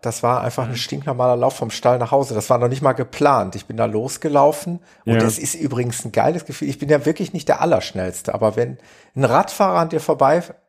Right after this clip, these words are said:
Speaker 1: äh, fährt, dich anguckt und sagt, „Cooles Tempo“, äh, dann
Speaker 2: <laughs> Ja.
Speaker 1: hast du doch echt schon
Speaker 2: Okay.
Speaker 1: ein geiles Gefühl. Also das ist
Speaker 2: Ja,
Speaker 1: schon,
Speaker 2: das stimmt.
Speaker 1: das ist schon, wenn, wenn, wenn irgendein wildfremder Radfahrer das so beiläufig mal sagt.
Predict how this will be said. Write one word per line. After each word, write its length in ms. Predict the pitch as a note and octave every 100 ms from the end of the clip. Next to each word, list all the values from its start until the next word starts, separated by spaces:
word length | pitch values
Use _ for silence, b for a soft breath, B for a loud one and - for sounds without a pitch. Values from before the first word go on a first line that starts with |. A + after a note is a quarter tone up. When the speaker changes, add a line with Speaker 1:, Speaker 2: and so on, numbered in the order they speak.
| _ _ _ _ _ _ _ -
Speaker 1:
äh, 100 | A2
fährt, 560 | - A#2 A2 D#3 - _ _ _ _
dich 220 | - C#3 -
anguckt 480 | F#3 G#3+ G#3 -
und 100 | C#3
sagt, 380 | B2 D#3 E3 - _ _ _ _ _ -
„Cooles 400 | - G3+ F#3 -
Tempo“, 460 | D#3 C#3+ C#3+ F#2 - b b b b
äh, 180 | - B2+
dann 240 | B2 C#3+ F3+
Speaker 2:
<laughs> 40 |
Ja. 320 | D3 F3 E3
Speaker 1:
hast 240 | C3 F3 -
du 40 |
doch 180 | D#3+ D3 -
echt 200 | E3+ C3+
schon 120 | E3+
Speaker 2:
Okay. 240 | D#3+ D#3 E3+
Speaker 1:
ein 100 | D3
geiles 380 | D3+ E3 E3
Gefühl. 520 | - C#3+ D3+ B2+ G2 -
Also 260 | - A2+ A#2
das 160 | A#2+
ist 160 | C3 B2+
Speaker 2:
Ja, 160 | A#2+ A#2
Speaker 1:
schon, 80 | B2+
Speaker 2:
das 180 | B2+
stimmt. 400 | - A#2+ G2+ G#2+ B2
Speaker 1:
das 100 | B2
ist 120 | C3+
schon, 420 | D#3+ C3 B2+ A#2
wenn, 260 | A2+ A#2+ A#2+
wenn, 220 | B2 -
wenn 120 | B2
irgendein 300 | C3 D3 C#3
wildfremder 500 | C3+ C#3+ - C#3 C3
Radfahrer 500 | B2 A#2 - - B2+
das 160 | A#2 A2
so 80 | A#2
beiläufig 520 | A2+ A#2+ A#2 A#2+ A2
mal 120 | A2+
sagt. 260 | G#2+ A#2+